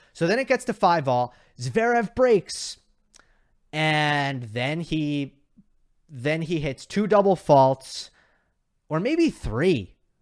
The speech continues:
Was it two or three? Zverev plays a horrendous game at six five,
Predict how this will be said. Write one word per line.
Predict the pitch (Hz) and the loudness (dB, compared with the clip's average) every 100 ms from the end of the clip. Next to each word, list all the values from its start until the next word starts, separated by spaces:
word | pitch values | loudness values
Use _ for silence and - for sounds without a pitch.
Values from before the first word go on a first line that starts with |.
| - | -8
Was | 139 | -6
it | 170 - | -6 -6
two | 262 | -2
or | 294 | 0
three? | 170 - 135 104 92 _ _ _ _ _ _ _ _ _ _ _ _ _ _ _ _ _ _ _ _ _ _ _ _ _ _ _ _ _ _ _ _ _ _ _ 143 | -2 -2 -4 -4 -8 _ _ _ _ _ _ _ _ _ _ _ _ _ _ _ _ _ _ _ _ _ _ _ _ _ _ _ _ _ _ _ _ _ _ _ -10
Zverev | 127 147 233 277 220 | -2 2 6 6 4
plays | 247 226 202 | 0 2 2
a | 165 | -2
horrendous | - 196 196 196 220 185 170 | 0 -2 0 0 0 -2 -4
game | - 139 123 | -2 -4 -4
at | - | -8
six | 147 - | -8 -8
five, | - 110 90 - | -4 -4 -4 -12